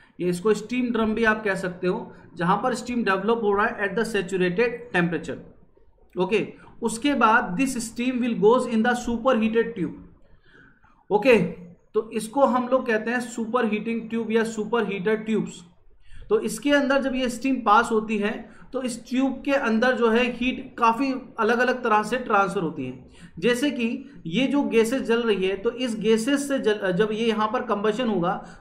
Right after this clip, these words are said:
तो combustion होने के बाद यहाँ से flue gases बाहर निकलेगी, तो वो flue gases जब इस tube के through pass करेगी तो यहाँ पर कौन सा heat transfer होगा, यहाँ पर convective heat transfer होगा, जिसकी वजह से यहाँ पर जो steam है उसका temperature rise होगा।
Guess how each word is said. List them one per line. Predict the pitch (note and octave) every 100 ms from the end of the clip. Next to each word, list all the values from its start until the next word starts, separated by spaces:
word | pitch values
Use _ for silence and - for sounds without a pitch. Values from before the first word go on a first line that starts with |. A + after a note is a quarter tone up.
| -
तो | A3
combustion | G#3+ G#3 A#3 A#3 C4+
होने | B3 B3
के | A#3+
बाद | A#3 A#3+ A3+
यहाँ | A3 A#3
से | B3+
flue | A#3+ - C4
gases | A3+ A#3+ B3+
बाहर | G#3+ G3+ G#3+
निकलेगी, | G3 G3+ F#3+ F3+ - - - -
तो | B3+
वो | F3+ B3+ C4+ C4+
flue | C4+ B3
gases | B3+ A#3+ B3+
जब | A3+ B3+
इस | A3+ -
tube | B3+ C4 -
के | C4
through | A3 A#3
pass | G#3+ A3 A3
करेगी | A3+ A#3 G#3+ G#3 A3 - - -
तो | B3+ G3 F3+ F3+
यहाँ | G3 G#3+ C#4
पर | C#4+ C#4
कौन | - B3 B3
सा | B3+
heat | B3 A3+
transfer | A#3+ A#3+ B3
होगा, | A#3+ B3+
यहाँ | A#3 G#3 G#3+
पर | A#3 B3
convective | - G#3+ G#3 G#3+ G#3+ C4+ B3
heat | A3+ A3
transfer | F#3+ F#3 F#3
होगा, | D#3+ F3+ - - - -
जिसकी | G#3+ A3 C4
वजह | B3 A#3+
से | A#3+ B3
यहाँ | A3+ G#3
पर | G#3 A#3
जो | A3 A3+ A3+ - - -
steam | - C4+ C4+
है | A3
उसका | G#3+ -
temperature | F#3+ F3+ F#3 F#3
rise | F3 E3+
होगा। | E3 F3